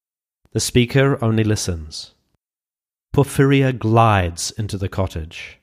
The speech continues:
She makes the fire blaze up. She shuts the door. She systematically removes her outerwear. She sits down.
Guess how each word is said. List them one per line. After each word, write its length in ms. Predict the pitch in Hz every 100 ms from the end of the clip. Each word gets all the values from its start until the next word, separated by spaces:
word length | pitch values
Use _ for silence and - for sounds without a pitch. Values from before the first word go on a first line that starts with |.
| _ _ _ _ -
She 200 | - 127
makes 480 | 113 127 131 - -
the 120 | 101
fire 400 | - 104 104 101
blaze 340 | 104 95 92
up. 300 | 92 82 _ - _ _ _ _ _ -
She 180 | - 127
shuts 460 | - - 123 -
the 140 | - 120
door. 480 | 110 95 82 78 - _ _ _ _ _ _
She 200 | - 139
systematically 680 | - 151 - 135 131 131 127
removes 500 | 113 117 117 95 -
her 80 | 95
outerwear. 640 | 110 107 98 85 80 78 - _ _ _ _ _ _ -
She 220 | - 120
sits 360 | - 123 -
down. 460 | - 101 90 78 76